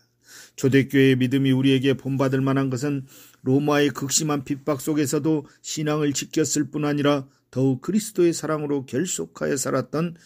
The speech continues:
초대교회 교인들의 삶 때문입니다. 그들은 생명의 위협을 무릅쓰고 열심을 다해서 예배를 드렸습니다.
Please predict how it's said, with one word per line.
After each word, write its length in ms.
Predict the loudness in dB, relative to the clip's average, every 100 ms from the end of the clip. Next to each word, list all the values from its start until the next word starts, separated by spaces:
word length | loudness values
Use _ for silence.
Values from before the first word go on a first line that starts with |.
| -20 _
초대교회 600 | -6 -2 -2 -4 -4 -4 -4
교인들의 520 | -2 -2 -2 -4 -4
삶 320 | -8 -10 -4
때문입니다. 540 | -2 -2 -4 -6 -12 -20 _ _ _ -20 -18 -20
그들은 340 | -2 4 4 4
생명의 560 | 2 2 2 4 4 6
위협을 360 | 4 4 2
무릅쓰고 540 | 0 0 -2 -2 0 0
열심을 460 | 0 0 0 0
다해서 360 | 0 0 0 -2
예배를 340 | 2 2 0
드렸습니다. 580 | 0 -2 -4 -8 -14